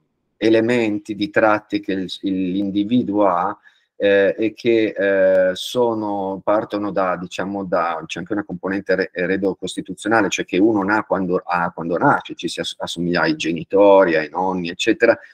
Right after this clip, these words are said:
nelle modalità di affrontare il mondo, nelle modalità di, eh,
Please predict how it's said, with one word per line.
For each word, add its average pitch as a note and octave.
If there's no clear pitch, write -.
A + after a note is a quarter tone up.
nelle G2+
modalità G#2
di G2
affrontare G2
il F#2+
mondo, A2
nelle F#2+
modalità F#2
di, F2+
eh, F2